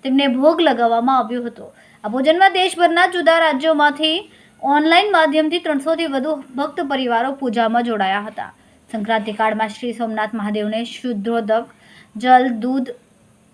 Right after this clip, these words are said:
દહીં, સાકર સહિતના દ્રવ્યોમાં તલ ભેળવીને વિશેષ અભિષેક પણ કરાયો હતો અને સાંજે તલનો વિશેષ શૃંગારમાં પણ કરવામાં આવનાર છે.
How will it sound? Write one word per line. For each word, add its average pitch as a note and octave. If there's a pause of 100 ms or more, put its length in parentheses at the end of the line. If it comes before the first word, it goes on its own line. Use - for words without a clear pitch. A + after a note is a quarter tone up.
(420)
દહીં, B3+
સાકર C4
સહિતના C4
દ્રવ્યોમાં A#3+ (260)
તલ E4+
ભેળવીને C#4
વિશેષ D4+
અભિષેક C4+
પણ E4+
કરાયો A#3
હતો A3
અને G#3
સાંજે A3
તલનો B3
વિશેષ C4+
શૃંગારમાં A#3+
પણ D#4+ (140)
કરવામાં C4+
આવનાર E3+
છે. -